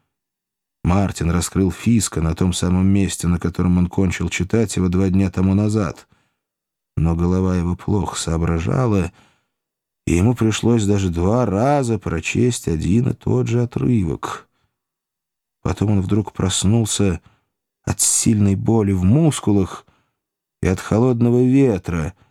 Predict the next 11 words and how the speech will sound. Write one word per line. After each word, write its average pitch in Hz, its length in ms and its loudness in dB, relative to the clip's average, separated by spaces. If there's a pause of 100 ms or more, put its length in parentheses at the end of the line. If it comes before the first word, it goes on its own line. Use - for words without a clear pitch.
(320)
который 90 400 0
подул 90 380 0
с 80 120 -4
гор 104 300 2
в 90 60 0
открытое 87 480 0
окно. - 440 -4 (960)
Он 92 120 -2
поглядел 85 480 0
на 85 80 2
часы. 104 520 0